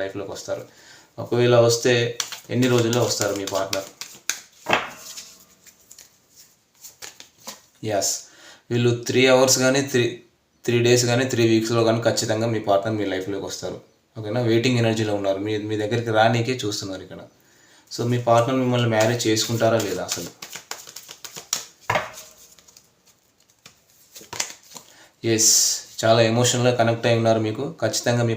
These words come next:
పార్ట్నర్ మిమ్మల్ని మ్యారేజ్ చేసుకుంటారు. So, మ్యారేజ్ చేసుకుంటే లైఫ్ లాంగ్ ట్రావెల్ చేస్తారా లేదా? ఖచ్చితంగా చేస్తారు. కానీ మీ మధ్య ఒక ఇష్యూ వచ్చింది,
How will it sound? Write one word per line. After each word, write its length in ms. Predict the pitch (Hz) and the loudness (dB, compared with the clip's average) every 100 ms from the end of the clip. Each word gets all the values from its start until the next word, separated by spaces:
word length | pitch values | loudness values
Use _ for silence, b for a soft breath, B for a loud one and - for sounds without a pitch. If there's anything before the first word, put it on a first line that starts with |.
| 107 | 2
పార్ట్నర్ 280 | 104 113 110 | 2 2 -2
మిమ్మల్ని 240 | 107 104 98 | -4 -2 -2
మ్యారేజ్ 260 | 104 104 98 | -2 -4 -6
చేసుకుంటారు. 460 | 92 98 92 85 - _ _ _ _ _ _ b b b b - - | -8 -12 -12 -14 -16 _ _ _ _ _ _ b b b b -12 -2
So, 100 | 123 123 123 123 - - 120 113 | 0 2 2 -2 -6 -12 -2 2
మ్యారేజ్ 280 | 117 127 120 | 4 2 2
చేసుకుంటే 380 | 120 - 123 123 110 | 0 0 2 2 4
లైఫ్ 180 | 110 120 | 2 2
లాంగ్ 140 | 117 107 | 0 2
ట్రావెల్ 280 | 104 113 110 | 2 2 2
చేస్తారా 380 | 110 107 113 117 110 | 2 4 4 4 2
లేదా? 180 | 113 117 B B B B B - | 0 -2 B B B B B -8
ఖచ్చితంగా 440 | 107 - 123 123 120 113 | -6 -2 0 2 2 2
చేస్తారు. 360 | 113 117 123 127 | 2 2 2 2
కానీ 180 | 120 113 | 2 2
మీ 60 | 110 107 | 0 0
మధ్య 220 | 110 113 | 0 0
ఒక 80 | 107 104 | 0 2
ఇష్యూ 160 | - 117 | 4 4
వచ్చింది, 340 | 110 110 107 | 2 -2 -4